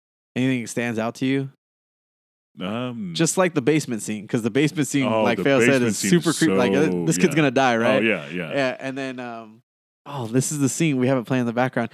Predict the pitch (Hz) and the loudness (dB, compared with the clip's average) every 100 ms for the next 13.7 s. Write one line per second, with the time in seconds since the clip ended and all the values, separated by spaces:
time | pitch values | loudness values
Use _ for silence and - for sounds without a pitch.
0 | - - 123 160 151 135 117 147 - 156 | -10 -6 0 2 2 2 2 0 0 2
1 | 147 139 123 120 127 123 110 113 120 123 | 2 0 -2 -4 -4 -2 0 0 0 -2
2 | 120 120 135 120 123 139 147 120 110 - | -2 2 2 4 4 4 4 4 2 0
3 | - 233 - - 135 180 - 185 170 143 | -2 2 2 4 4 2 4 2 4 2
4 | - 139 127 104 - 143 139 123 101 123 | 2 4 4 2 0 0 2 0 0 -2
5 | 107 101 87 85 120 - 151 120 - 120 | -2 -2 -2 0 0 0 -2 -2 -4 -6
6 | - 117 101 90 90 82 80 76 - - | -6 -6 -4 -4 -4 -6 -10 -12 -18 -20
7 | - - 117 113 113 104 92 92 107 - | -10 -2 0 0 0 -2 -2 0 -2 0
8 | - 139 98 - 92 87 - 110 110 - | 0 2 0 -4 -8 -8 -8 -4 -4 -2
9 | 101 90 92 90 170 190 147 - - - | -4 -4 -6 -2 0 2 0 -2 -12 -20
10 | - - 147 175 180 165 185 190 190 - | -16 -2 2 2 0 -2 0 0 -2 -6
11 | 165 170 170 165 - - - - 571 605 | 0 2 4 2 0 -2 -4 -6 -4 -2
12 | - 185 220 180 156 139 123 120 107 - | 2 4 4 4 0 -2 -2 -4 -4 -12
13 | - - - 147 175 98 - | -20 -12 -2 4 4 2 -6